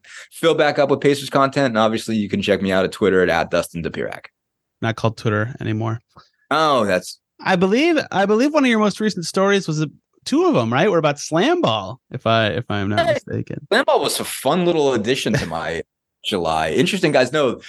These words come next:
Speaker 1: uh, and, and I think that's gonna be cool. I'm looking forward to running into the, uh,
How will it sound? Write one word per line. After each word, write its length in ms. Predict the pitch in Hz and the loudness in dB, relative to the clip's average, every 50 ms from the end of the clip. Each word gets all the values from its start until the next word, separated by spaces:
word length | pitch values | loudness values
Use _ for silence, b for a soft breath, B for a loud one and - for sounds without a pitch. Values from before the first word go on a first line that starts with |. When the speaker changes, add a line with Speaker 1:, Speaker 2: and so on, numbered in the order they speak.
| B B B - | B B B -2
Speaker 1:
uh, 280 | 104 117 113 117 117 - | 0 2 2 2 2 2
and, 100 | 127 127 | 0 0
and 180 | 131 117 139 147 | 0 0 0 0
I 60 | 147 | 2
think 120 | 151 160 151 | 2 2 2
that's 200 | 147 143 139 - | 2 0 0 -2
gonna 100 | 143 127 | -2 -2
be 80 | 123 | -2
cool. 180 | 113 - 131 113 | -2 0 0 0
I'm 120 | 110 117 | 2 0
looking 180 | 127 127 123 117 | -2 -4 -4 -4
forward 240 | - 135 127 123 117 | 0 0 0 2 0
to 80 | 113 | 0
running 300 | 113 113 110 110 110 110 | -2 0 0 0 0 0
into 440 | 110 107 107 107 - - 113 104 101 | 0 -2 -2 -4 -2 0 0 0 0
the, 360 | 98 98 98 98 98 95 95 | 0 0 0 2 2 2 2
uh, 260 | 92 92 92 90 87 | 4 4 4 2 2